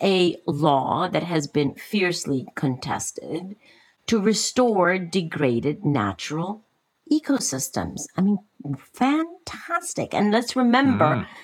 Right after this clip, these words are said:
Speaker 1: that at the past Biodiversity cop, there was an international agreement that said that all countries commit to restoring and protecting thirty percent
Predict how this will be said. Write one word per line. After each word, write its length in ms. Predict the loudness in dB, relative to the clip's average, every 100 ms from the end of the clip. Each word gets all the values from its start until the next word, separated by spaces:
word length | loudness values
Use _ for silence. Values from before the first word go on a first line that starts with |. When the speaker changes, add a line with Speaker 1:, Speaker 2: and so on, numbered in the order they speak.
| -2
Speaker 1:
that 120 | 2
at 180 | 2 2
the 80 | 0
past 640 | -2 2 2 2 -2 -4
Biodiversity 760 | 0 2 0 -2 -2 -2 -6 -4
cop, 320 | 2 2 2
there 160 | 0 0
was 220 | 2 2
an 200 | 2 0 2
international 1200 | 4 6 2 0 -2 2 2 2 -4 -6 -4 0
agreement 580 | -2 -2 -2 -2 -2 -4 -20 -20 -10 0
that 240 | 0 0
said 400 | 4 4 4 0
that 200 | 0 0
all 320 | 0 -2 0
countries 640 | -2 0 -2 0 0 0 -2
commit 540 | -4 -2 -2 -4 -10 -8
to 440 | -2 0 2 -2 -6 -20 -14 -2
restoring 680 | -2 0 0 2 2 2 0
and 120 | -2
protecting 880 | -4 0 0 0 -2 0 2 0 -2 -2
thirty 280 | 0 2 0
percent 720 | 0 -4 -2 -2 -4 -8